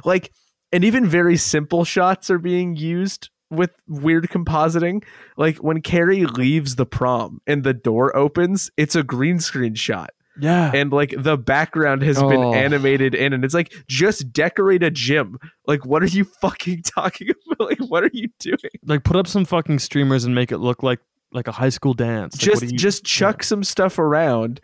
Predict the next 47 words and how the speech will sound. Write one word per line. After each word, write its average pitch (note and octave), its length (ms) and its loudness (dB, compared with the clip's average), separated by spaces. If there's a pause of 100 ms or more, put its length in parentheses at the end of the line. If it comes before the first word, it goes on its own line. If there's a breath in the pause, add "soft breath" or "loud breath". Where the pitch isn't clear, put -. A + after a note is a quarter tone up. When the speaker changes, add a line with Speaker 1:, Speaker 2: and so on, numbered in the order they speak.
(440 soft breath)
Speaker 1:
and B2+ 400 -2 (840)
call D3 380 0
it D3 100 2
a C#3+ 80 2
day. C#3+ 400 0
<laughs> - 280 -14
Like, - 560 -6 (180)
Speaker 2:
There's, D3 220 -4 (120)
there's C#3+ 200 -4
nothing E3 280 0
expensive C3+ 600 -2
about A#2 260 -2
a A2+ 80 0
high C3 160 -2
school A#2+ 340 -4 (640)
dance. A2 380 -4
There's A2+ 320 -6
no B2+ 80 0
need, B2 280 -4
I A2 120 -6
don't G2 100 -8
know. E2 160 -16 (320)
Speaker 1:
Like, F3+ 240 -2
you G3+ 60 2
Speaker 2:
It's F3+ 80 2
Speaker 1:
don't G#3+ 140 4
Speaker 2:
upsetting. D3+ 220 0
Speaker 1:
actively D#3 460 0
need D3+ 340 0
four C#3+ 380 2
chairs C3 500 2
spinning C3+ 460 0
around B2+ 380 2
in A#2+ 180 0
midair A#2+ 460 2
as B2+ 180 0
she C3 220 0
leaves B2 520 0
for C#3 160 -6
your C3 160 2
one C3+ 360 0
shot C3 380 -2
where C3+ 100 0
the B2 140 0
door's C3 380 0
<laughs> B2+ 120 -2
open. D3+ 260 -4